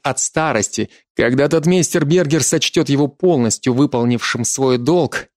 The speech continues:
и упокоит в земле со всеми почестями, положенными мертвецу. Его не брала пуля, против него был бессилен французский штык.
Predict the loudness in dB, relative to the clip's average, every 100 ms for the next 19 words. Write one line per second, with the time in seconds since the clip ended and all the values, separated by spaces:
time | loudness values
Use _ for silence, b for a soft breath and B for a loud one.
0 | _ 2 2 0 -2 0 0 2 2 2
1 | 2 2 2 2 2 2 2 0 0 2
2 | 2 2 2 2 2 0 0 0 2 2
3 | 2 0 0 -2 0 -4 -6 -10 _ _
4 | _ _ _ _ _ _ 0 2 2 2
5 | 2 2 2 0 0 0 2 0 -4 _
6 | -2 0 0 0 0 0 0 0 -2 -2
7 | 0 2 2 0 0 0 0 0 0 0
8 | 0 0 0 0 -6